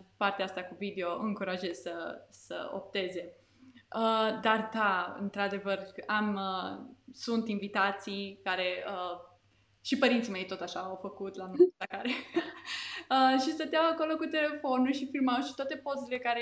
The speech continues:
Speaker 1: ei erau, uh, uh, nași, păreau cu telefonul și
Speaker 2: Da.
Speaker 1: filmau și,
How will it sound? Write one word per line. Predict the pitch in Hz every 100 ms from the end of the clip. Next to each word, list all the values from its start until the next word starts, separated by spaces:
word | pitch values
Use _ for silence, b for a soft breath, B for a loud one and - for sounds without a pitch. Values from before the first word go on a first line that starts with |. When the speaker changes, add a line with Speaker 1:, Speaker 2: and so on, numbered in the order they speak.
| 240
Speaker 1:
ei | 240 233
erau, | 226 220 214 208
uh, | 202 196 196 - _ - - 185
uh, | 185 185 185 190 202 _ _
nași, | 214 190 185 254 - B B B _
păreau | - 359 311 285 277
cu |
telefonul | 269 277 277 240 185 196
și | 277
Speaker 2:
Da. | 247 233 220 -
Speaker 1:
filmau | 277 254 247 196 208
și, | - -